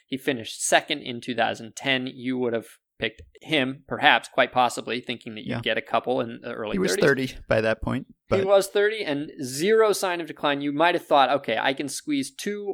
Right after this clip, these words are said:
Speaker 1: or so out of his early half of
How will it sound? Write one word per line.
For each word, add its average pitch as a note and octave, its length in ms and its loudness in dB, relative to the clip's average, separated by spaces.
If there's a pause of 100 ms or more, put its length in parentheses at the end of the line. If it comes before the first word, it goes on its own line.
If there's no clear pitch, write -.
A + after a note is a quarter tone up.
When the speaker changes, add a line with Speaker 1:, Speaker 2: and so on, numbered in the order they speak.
(120)
Speaker 1:
or C#3 400 4
so D3 520 4
out C3+ 220 4
of B2+ 80 -2
his B2 220 -4
early A#2 580 -6 (380)
half A#2+ 220 2
of - 60 -14